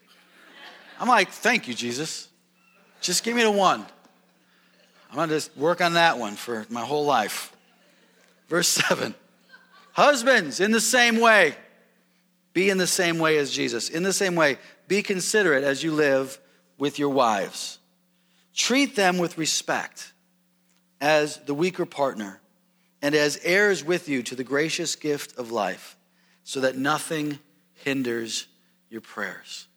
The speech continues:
My goodness. All right, a couple things. Number one, consider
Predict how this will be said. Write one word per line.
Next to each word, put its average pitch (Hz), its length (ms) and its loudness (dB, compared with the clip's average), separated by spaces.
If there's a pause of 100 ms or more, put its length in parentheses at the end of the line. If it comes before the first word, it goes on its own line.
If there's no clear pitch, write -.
(1400)
My 117 160 -6
goodness. 90 460 -14 (880)
All 117 100 -2
right, 98 180 -4 (580)
a - 40 -20
couple 110 200 -8
things. - 360 -18 (2250)
Number 135 180 0
one, 104 340 -4 (1040)
consider 131 840 -4